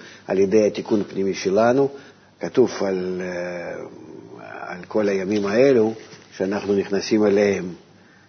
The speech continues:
כן, אחרית הימים, מה שנקרא, שאם אנחנו יכולים לעשות כל המלחמות האלו בתוכנו, כל הבירורים האלה וכל התיקונים האלה, אנחנו לא נצטרך לעבור אותם בפועל,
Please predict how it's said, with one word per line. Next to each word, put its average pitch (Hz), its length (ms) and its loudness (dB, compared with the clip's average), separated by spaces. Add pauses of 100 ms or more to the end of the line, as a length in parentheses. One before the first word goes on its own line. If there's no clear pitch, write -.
(180)
כן, 101 240 0
אחרית 101 360 0
הימים, 95 340 0
מה 92 100 -6
שנקרא, 85 460 -8 (520)
שאם 104 840 2
אנחנו 101 420 0
יכולים 98 440 -2
לעשות 98 340 -4
כל 104 180 0
המלחמות 95 560 -4
האלו 95 440 -4 (280)
בתוכנו, 101 840 0 (560)
כל 95 200 -2
הבירורים 95 500 0
האלה 92 340 0
וכל 92 260 -2
התיקונים 92 480 -2
האלה, 87 200 -8 (360)
אנחנו 101 260 -4
לא 107 140 2
נצטרך 104 500 -4
לעבור 92 340 -6
אותם 98 360 -6
בפועל, 87 500 -6